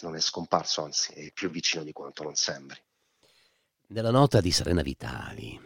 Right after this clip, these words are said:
Speaker 2: a chiusura di questo libro, Il coccodrillo, pubblicato da Adelphi, Serena Vitali,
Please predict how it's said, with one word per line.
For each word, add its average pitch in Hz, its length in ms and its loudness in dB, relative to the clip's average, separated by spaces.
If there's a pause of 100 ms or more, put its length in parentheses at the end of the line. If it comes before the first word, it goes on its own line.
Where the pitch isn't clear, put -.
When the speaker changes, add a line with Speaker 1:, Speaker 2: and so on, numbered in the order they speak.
(120)
Speaker 2:
a - 60 -20
chiusura 80 360 0
di 65 100 0
questo - 340 -8
libro, 57 460 -8
Il 110 100 -12
coccodrillo, - 560 -6
pubblicato - 600 -10
da 73 180 -2
Adelphi, 69 760 -8
Serena 73 320 -8
Vitali, 73 580 -6